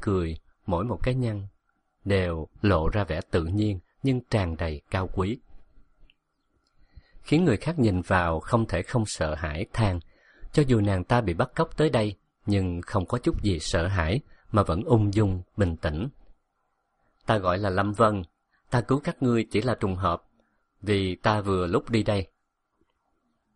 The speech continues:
Lâm Vân thản nhiên nói. Thấy Lâm Vân vừa nãy nhìn chằm chằm bộ ngực của mình, hiện tại lại chỉ nhàn nhạt nhìn sang Tô Tĩnh Như, Miêu Di có thể khẳng định người trước mặt mình này chỉ là Ngụy Quân Tử,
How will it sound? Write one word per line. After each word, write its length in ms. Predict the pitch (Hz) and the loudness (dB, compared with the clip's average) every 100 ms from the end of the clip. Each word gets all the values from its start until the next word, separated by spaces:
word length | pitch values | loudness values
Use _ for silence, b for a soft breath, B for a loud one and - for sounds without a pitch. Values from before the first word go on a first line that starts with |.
| _ _ _ _ _ _ _ - | _ _ _ _ _ _ _ -2
Lâm 200 | 120 104 | 0 2
Vân 340 | 113 104 101 - | 2 2 0 -2
thản 260 | 80 82 | -2 2
nhiên 200 | 117 98 | 2 2
nói. 240 | 92 95 139 - _ _ _ _ | 2 0 -2 -10 _ _ _ _
Thấy 120 | - 160 | -2 2
Lâm 200 | 151 120 | 2 2
Vân 300 | 127 117 110 | 2 2 2
vừa 220 | 104 95 | 2 2
nãy 320 | 87 85 156 b b - | 2 0 -2 b b 0
nhìn 240 | 120 104 | 2 2
chằm 220 | - 101 | 0 -2
chằm 240 | 92 98 90 | 0 -2 0
bộ 120 | 90 | 2
ngực 180 | 95 85 | 2 0
của 140 | 104 | -2
mình, 280 | 117 90 78 - _ - | 0 -2 -4 -12 _ -2
hiện 260 | 117 110 | 0 0
tại 340 | 113 90 82 90 - _ | 0 -2 -2 -6 -14 _
lại 140 | 107 | 0
chỉ 180 | 95 120 | 0 0
nhàn 320 | 139 117 90 | 2 0 0
nhạt 240 | 92 85 87 _ - | -2 -2 -4 _ 0
nhìn 260 | 110 95 | 0 2
sang 280 | 87 117 104 | -2 -2 -2
Tô 160 | - 104 - | -2 2 2
Tĩnh 180 | 80 | 2
Như, 200 | 104 104 92 b b b _ | -2 -2 -4 b b b _
Miêu 200 | 139 135 | 2 2
Di 160 | 127 123 | 2 0
có 140 | - - | -2 -2
thể 140 | 92 | -4
khẳng 260 | - 101 120 | -4 -4 -2
định 200 | 87 90 b b - | -4 -4 b b -2
người 200 | 127 110 | 0 2
trước 220 | 170 - | -2 -2
mặt 180 | 107 - | -2 0
mình 240 | 107 95 | -2 -2
này 280 | 95 87 85 - | -2 -4 -6 -10
chỉ 140 | - 104 | -4 -2
là 140 | 123 | -2
Ngụy 300 | 85 85 80 87 | -2 -4 -4 -4
Quân 200 | 110 98 | -4 -2
Tử, 260 | 82 78 | -6 -6